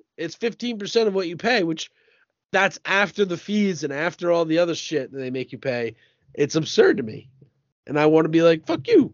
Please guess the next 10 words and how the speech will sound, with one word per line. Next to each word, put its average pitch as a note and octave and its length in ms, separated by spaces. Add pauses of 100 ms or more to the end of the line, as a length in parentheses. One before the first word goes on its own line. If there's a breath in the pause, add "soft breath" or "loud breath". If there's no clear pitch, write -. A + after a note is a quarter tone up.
(160)
I'm C3+ 200
not E3 200
gonna F3+ 160
give G#3 160
you F#3 60
the D3 100
tip D#3 360 (480 soft breath)
for E3+ 120
that," E3+ 440
when D#3+ 440